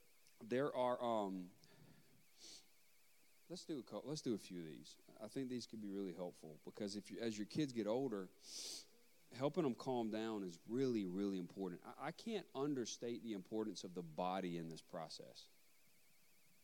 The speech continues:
When we're parenting, we have to help our kids steward their bodies, and calming down is really important. So, um, I'm gonna do an exercise with you that's related to what we're doing, but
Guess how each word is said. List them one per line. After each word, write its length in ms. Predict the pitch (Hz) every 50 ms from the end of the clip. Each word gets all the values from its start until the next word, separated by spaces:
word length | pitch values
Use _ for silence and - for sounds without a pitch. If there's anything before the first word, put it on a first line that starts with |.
| - - - - - - - - - - - - - - 120
When 240 | 123 151 185 196
we're 100 | 180 160
parenting, 600 | 139 - - - 147 147 143 131 - - 110 104 98
we 80 | 101 104
have 220 | 117 127 139 147
to 100 | - 127
help 280 | 120 120 120 117 - 120
our 100 | 110 104
kids 300 | - - 110 98 87 -
steward 560 | - - - - 113 110 113 113 113 110 98
their 100 | 92 90
bodies, 560 | 80 82 87 87 95 101 117 131 135 - - - - - - - - - - - - - - - - - - - - - - - - - -
and 240 | 117 113 113 110 110 - - -
calming 360 | - - 135 147 156 147 131
down 240 | 120 123 123 123 120
is 100 | 101 107
really 200 | 110 107 104 101
important. 460 | 95 90 - - 131 135 113 95 85 -
So, 280 | - - 127 123 123 117 117 - - - - - - - - - - - -
um, 360 | 131 123 120 113 101 98 90 85 - - - - - - - - - - - - - - - - - - - - - - - - - - - - - - - - - - - - - - - - - - - - - - - - - - - - - - - - - - - - - - - - - -
I'm 80 | - 139
gonna 120 | 151 151
do 60 | 147 139
an 80 | 123
exercise 500 | 131 139 139 - 147 - 131 117 110 101
with 120 | 110 113 113
you 80 | 107
that's 180 | 104 104 - -
related 380 | 113 104 107 113 117 117 107
to 80 | 104 101
what 160 | 98 98 87
we're 80 | 98 95
doing, 340 | 92 90 92 92 87 85 82
but 140 | 90 -